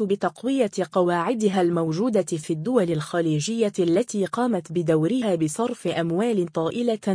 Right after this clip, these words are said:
واقتناء معدات بهضة الثمن ووضعتها على ذمة الاستعمال الأمريكي،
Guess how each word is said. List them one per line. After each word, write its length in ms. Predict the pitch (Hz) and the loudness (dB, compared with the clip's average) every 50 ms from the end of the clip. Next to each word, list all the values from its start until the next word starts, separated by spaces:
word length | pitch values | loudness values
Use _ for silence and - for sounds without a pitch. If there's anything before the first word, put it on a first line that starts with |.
| 185 180 | 2 2
واقتناء 640 | 185 240 - - - - 190 196 233 247 - 190 175 | 2 0 0 -4 -4 -4 -2 -2 -2 -2 -2 -2 -2
معدات 640 | 170 160 151 156 156 151 151 170 190 240 240 - 202 | 0 0 0 0 -2 -2 0 0 0 0 0 0 0
بهضة 540 | 180 170 160 220 240 226 226 185 180 175 170 - | 0 0 0 0 -2 -2 -2 -2 -2 -2 -2 -2
الثمن 520 | 160 151 - - 240 247 240 214 202 185 165 | -6 -6 -4 -4 -2 0 2 2 2 2 2
ووضعتها 840 | 165 175 170 165 165 160 165 165 151 180 240 - - 185 196 196 185 | 2 2 2 2 2 2 0 0 -2 -2 -4 -4 -4 -2 -2 0 0
على 400 | 160 160 175 175 170 165 156 151 | 0 0 0 2 2 2 2 2
ذمة 300 | 151 208 214 208 185 170 - | 2 2 2 2 2 0 0
الاستعمال 760 | 180 170 170 156 - - 185 160 156 165 202 233 233 214 180 | 0 0 0 -2 -4 -4 -2 -2 0 0 0 0 0 0 0
الأمريكي، 880 | 165 165 147 151 151 160 165 190 233 262 - _ - 214 214 214 226 | 2 2 0 0 0 0 0 0 0 -2 -4 _ -4 -4 -4 -4 -4